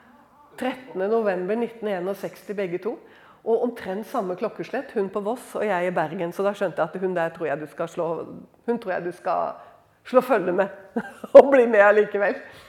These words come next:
For jeg, jeg var veldig bestemt på det at jeg hadde lyst til å være alene. Men så gikk vi et par dager sammen. Men på den tredje dagen, og da var det kommet to kvinner til som var ute og gikk alene. Så da var vi en liten gruppe som gikk sammen.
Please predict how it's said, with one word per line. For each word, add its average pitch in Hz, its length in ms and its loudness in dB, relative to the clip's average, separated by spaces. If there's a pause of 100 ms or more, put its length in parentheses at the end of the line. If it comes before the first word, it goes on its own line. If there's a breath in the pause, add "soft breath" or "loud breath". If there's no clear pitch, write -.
(140 loud breath)
For 277 120 8
jeg, 262 280 10
jeg 254 160 10
var 262 140 8
veldig 214 240 6
bestemt 233 340 2
på 208 80 0
det 214 80 6
at 202 120 2
jeg 196 100 2
hadde 208 140 -2
lyst 196 180 -4
til 190 80 -2
å - 20 0
være 196 160 0
alene. 220 220 0
Men 262 100 -6
så 320 80 2
gikk 269 220 -4
vi 349 80 -2
et 349 60 -10
par 285 160 0
dager 247 240 -2
sammen. 285 340 -2 (400 loud breath)
Men 240 120 2
på 285 100 -2
den 311 160 2
tredje 277 300 -4
dagen, 262 380 0 (1200 loud breath)
og 247 80 2
da 254 80 6
var 262 100 4
det - 80 0
kommet 254 300 0
to 262 140 -4 (180)
kvinner 233 320 -2
til 508 160 -2 (240)
som 294 140 -6
var 294 80 -2
ute 277 160 -6
og 285 80 -4
gikk - 100 -10
alene. 285 380 0 (320)
Så 262 100 0
da 262 80 4
var 220 160 2
vi 247 80 4
en 277 80 0
liten 233 200 -6
gruppe 247 280 -8
som 240 160 -6
gikk 233 140 -6
sammen. 226 320 0